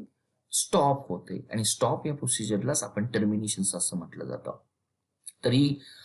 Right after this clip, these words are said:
पॉलिमरायझेशन, डीएनए रेप्लिकेशन मेथड्स ही ओरिजिनली प्रपोज केलेली आहे वॉटसन आणि क्रिक शास्त्रज्ञांनी, ज्यांनी, अ, डीएनए हा डबल हेलिक्स स्ट्रक्चर आहे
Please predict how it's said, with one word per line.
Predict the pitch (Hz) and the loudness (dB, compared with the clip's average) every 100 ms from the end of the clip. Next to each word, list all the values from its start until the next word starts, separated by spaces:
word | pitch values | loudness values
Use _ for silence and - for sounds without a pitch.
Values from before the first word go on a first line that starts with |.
| - - - _ _ _ - | -20 -20 -20 _ _ _ 4
पॉलिमरायझेशन, | 131 135 208 180 143 107 107 101 - 101 98 | 6 6 6 6 4 2 2 0 2 4 4
डीएनए | 90 135 147 | 4 4 4
रेप्लिकेशन | 131 - 123 123 - 120 | 2 2 -2 0 0 2
मेथड्स | 101 104 - 139 143 - - - _ | 2 2 2 2 4 2 -4 -20 _
ही | 165 - - | 2 2 4
ओरिजिनली | 131 143 180 202 240 277 | 6 6 8 8 6 4
प्रपोज | - 139 - 143 127 | 2 0 2 2 2
केलेली | - 104 101 95 139 | 0 0 2 2 2
आहे | 190 - - | 0 -4 -4
वॉटसन | 95 104 - - 143 | 2 2 2 0 2
आणि | 123 123 - | 2 2 0
क्रिक | 104 95 | 0 0
शास्त्रज्ञांनी, | 85 - 92 90 87 87 92 _ _ 98 | -2 -2 -2 0 0 0 -4 _ _ -2
ज्यांनी, | 104 95 117 147 - - - | 2 4 4 4 -2 -18 -6
अ, | - 110 | 2 2
डीएनए | 104 98 113 147 165 156 | 4 4 4 4 4 0
हा | - 156 | 0 2
डबल | 147 117 - 147 180 185 - - | 2 2 4 6 4 2 -6 -2
हेलिक्स | 117 190 196 | 2 4 4
स्ट्रक्चर | - - 147 - 262 | 2 0 0 6 6
आहे | 202 120 95 | 6 0 -2